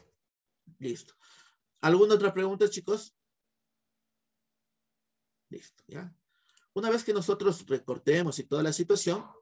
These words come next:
¿sí? Ya procederemos a, a darle ese detalle. Mire para dónde quedaron algunas orejitas, la parte más ancha donde quedó, como les decía, la parte, dejar la parte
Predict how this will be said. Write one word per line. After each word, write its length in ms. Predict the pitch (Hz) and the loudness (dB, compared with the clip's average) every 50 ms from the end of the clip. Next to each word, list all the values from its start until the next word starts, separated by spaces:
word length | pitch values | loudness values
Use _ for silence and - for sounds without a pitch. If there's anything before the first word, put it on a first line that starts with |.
| _ - | _ -14
¿sí? 260 | - - 160 - - _ _ _ _ _ _ _ _ _ _ _ _ - - | -10 -10 -10 -10 -12 _ _ _ _ _ _ _ _ _ _ _ _ -20 -20
Ya 440 | - - 135 135 135 127 120 - - - _ - - _ | -8 -6 -4 -4 -4 -6 -8 -10 -14 -18 _ -20 -18 _
procederemos 640 | - 139 123 - 131 127 131 135 135 139 135 - - | -8 -8 -6 -4 -4 -2 -2 -2 -2 -2 -4 -6 -6
a, 280 | 127 120 113 98 95 - _ | -8 -8 -8 -10 -10 -12 _
a 120 | - 120 | -12 -8
darle 320 | 117 127 131 127 120 - - | -6 -4 -4 -4 -4 -6 -8
ese 200 | - 120 123 131 | -10 -8 -6 -8
detalle. 340 | 117 104 - 90 87 87 95 | -8 -8 -6 -8 -8 -8 -8
Mire 240 | 110 120 139 147 143 | -8 -8 -8 -8 -6
para 180 | 143 131 123 120 | -6 -8 -8 -8
dónde 260 | 123 127 123 117 - | -10 -10 -12 -10 -8
quedaron 340 | - 123 127 127 123 120 120 | -6 -6 -6 -6 -6 -8 -10
algunas 360 | 117 117 123 120 120 - - | -10 -10 -10 -12 -12 -10 -8
orejitas, 560 | 104 104 101 - 151 165 165 - 160 160 156 - - - - - _ _ _ | -8 -8 -6 -6 -6 -6 -4 -4 -4 -6 -6 -10 -18 -20 -20 -20 _ _ _
la 180 | 120 117 - | -14 -10 -8
parte 280 | - 127 120 123 - 120 | -8 -8 -6 -6 -8 -8
más 200 | 117 110 - - | -8 -8 -10 -10
ancha 240 | 123 120 - 117 117 | -12 -8 -8 -6 -6
donde 280 | 117 117 110 117 113 | -6 -6 -8 -10 -10
quedó, 260 | - 113 117 131 139 | -8 -4 -2 -2 -2
como 220 | 139 147 139 135 127 | -2 -4 -6 -6 -6
les 160 | 123 123 113 | -6 -8 -8
decía, 280 | 123 120 - 139 139 131 | -10 -6 -2 0 0 0
la 160 | 131 123 - | -2 -4 -4
parte, 340 | 131 131 131 131 - 131 123 | -4 -6 -4 -4 -4 -2 -2
dejar 360 | 117 123 - - 135 135 135 | -2 -4 -4 -4 -4 -4 -4
la 160 | 131 120 - | -6 -8 -8
parte 500 | - 127 131 151 160 - 131 123 117 | -6 -6 -6 -6 -4 -6 -6 -6 -6